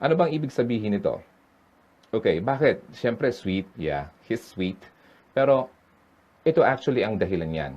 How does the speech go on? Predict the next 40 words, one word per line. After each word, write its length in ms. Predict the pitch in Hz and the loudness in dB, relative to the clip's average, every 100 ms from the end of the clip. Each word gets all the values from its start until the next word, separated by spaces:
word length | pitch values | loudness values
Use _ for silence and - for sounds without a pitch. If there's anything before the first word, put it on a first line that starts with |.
| - | -4
Kapag 320 | 135 - 135 | -2 -2 -2
lagi 320 | 139 220 220 202 | 0 0 0 0
na 80 | |
lang 80 | 185 | 0
siyang 240 | 165 156 135 | -2 -2 -2
nagdadala 800 | 107 113 113 107 92 71 80 - _ _ _ | 0 0 2 2 0 -2 -6 -14 _ _ _
ng 160 | 120 | 0
mga 180 | 120 113 101 | 0 0 2
bagay 400 | 104 104 101 104 95 | 2 2 2 0 0
na 40 | |
ma-, 240 | 80 82 80 | -4 -4 -4
ma-, 300 | 85 80 - | -4 -4 -4
makakain 480 | 85 78 95 92 101 | -6 -2 -2 0 -2
niyo, 80 | 98 | -2
magagawa 560 | 82 85 85 87 82 | -2 0 0 -2 -2
niyo 160 | 82 78 | -4 -6
sa 80 | - | -4
place 400 | 95 90 90 78 | 0 0 0 -8
niyo, 240 | 73 69 - _ _ _ | -10 -10 -14 _ _ _
at 160 | 113 135 | -4 0
never 240 | 196 220 | 4 4
kanyang 400 | 214 185 156 143 | 4 2 0 -2
ini-invite 800 | 135 143 135 127 110 107 104 104 | -4 -4 -2 -2 0 0 0 -2
lumabas 560 | 101 95 85 82 - - | 0 0 0 -2 -6 -6
at 160 | 92 | -4
mag-date, 480 | 87 80 78 82 90 - _ _ - - - - _ _ _ _ _ _ _ | -4 -4 -2 -2 -4 -10 _ _ -20 -20 -20 -20 _ _ _ _ _ _ _
chances 400 | - 196 208 175 | 2 2 0 0
are 320 | 139 143 143 | 4 6 6
he's 320 | 156 147 - | 2 0 2
already 240 | 135 123 | 4 4
married, 560 | 110 95 90 98 143 156 - - - - _ _ _ _ - | 4 4 6 6 4 -2 -6 -14 -20 -20 _ _ _ _ -8
may 80 | 90 | -4
asawa 320 | - 101 98 | 2 2 2
na 140 | 95 | 0
siya 320 | - 95 98 - | 0 2 2 4
o 320 | 95 92 92 | 6 6 6
may 240 | 92 92 | 4 2
relasyon 400 | 95 90 - 80 | 2 2 -2 -8
na 40 | 73 | -6
siya. 180 | 62 | -8